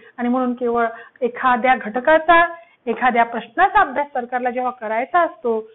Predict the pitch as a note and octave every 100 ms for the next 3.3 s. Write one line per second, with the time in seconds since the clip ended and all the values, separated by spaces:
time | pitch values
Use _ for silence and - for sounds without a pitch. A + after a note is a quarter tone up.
0 | _ - A#3+ A#3+ A#3+ A3+ G3+ A3 G#3+ A3
1 | G#3 G#3+ - - B3 A#3+ C4+ A#3+ C#4 C#4
2 | C4+ C4 C#4+ C4 C#4 B3+ D4 C#4+ C#4+ D4
3 | D#4 D4+ G#4+